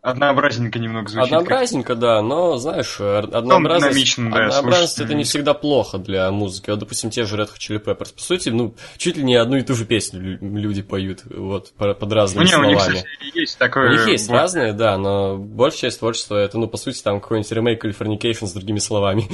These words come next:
Speaker 2: <laughs> Вот, а, с разной степенью грустнявости. Но если такой стиль нравится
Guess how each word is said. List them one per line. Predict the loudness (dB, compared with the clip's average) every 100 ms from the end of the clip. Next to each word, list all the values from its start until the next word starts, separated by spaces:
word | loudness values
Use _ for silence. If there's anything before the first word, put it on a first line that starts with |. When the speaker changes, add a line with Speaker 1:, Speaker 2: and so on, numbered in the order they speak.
| -8
Speaker 2:
<laughs> | -8 -10
Вот, | -10 -6 -4 -4
а, | -4 -2 0 0 -2 -4 -6
с | -6 4
разной | 4 4 0
степенью | -2 -4 -2 -4 -2 -2 -4 -4
грустнявости. | -6 -6 -4 -2 0 -2 -6 -8
Но | -8 0 2 4 4
если | 2 -2 -4
такой | -10 -8 -6
стиль | -4 -4
нравится | -2 0 0 -2 -8 -6 -6 -8